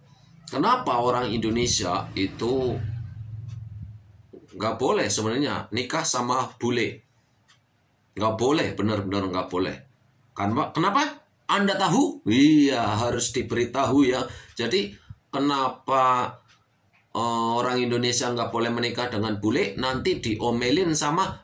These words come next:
Pak Le. <laughs> Ingat, kalau ada orang, eh, bertanya, jangan diberitahu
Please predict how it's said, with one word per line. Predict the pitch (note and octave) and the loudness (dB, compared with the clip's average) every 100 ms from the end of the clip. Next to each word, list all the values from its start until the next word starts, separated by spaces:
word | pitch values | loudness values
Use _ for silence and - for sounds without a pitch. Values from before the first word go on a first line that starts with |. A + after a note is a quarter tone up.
| - | 0
Pak | A3+ - - F#3+ | 2 2 -2 0
Le. | A#3+ A3+ | 2 0
<laughs> | - - - A3 - F3 - D#3+ B2+ A2+ A#2+ G#2 - - - - - - - - - - G2+ - - - _ _ G#2 | -2 -6 0 0 2 0 0 0 -2 -2 -4 -4 -6 -8 -10 -12 -14 -14 -14 -16 -18 -18 -18 -18 -18 -18 _ _ -2
Ingat, | B2 A#2 - - - - _ _ _ - | -2 -2 -4 -10 -20 -20 _ _ _ -4
kalau | G2 G#2 G#2 G#2 | 0 2 0 0
ada | A2 - G#2+ G2+ G2+ - | -4 -2 -2 -2 -4 -6
orang, | G#2 A2 A2+ A2 G#2 G#2 - _ _ _ - | -2 0 0 -2 -4 -12 -20 _ _ _ -6
eh, | G2+ G#2 G#2 G2+ G2+ G2+ G2 G2 F#2+ - _ - | -2 2 2 2 2 2 0 -2 -4 -14 _ -6
bertanya, | A2+ G#2 A2+ G#2+ D3+ F3 - _ _ _ _ _ - - - - | -4 -2 -2 0 0 -2 -8 _ _ _ _ _ -20 -20 -20 -8
jangan | A#2+ A2 B2+ A#2+ | -4 -2 -2 -2
diberitahu | G#2+ G#2+ A2 G#2+ A#2 G#2 A#2+ - | -4 -2 -2 -2 -2 0 -2 -4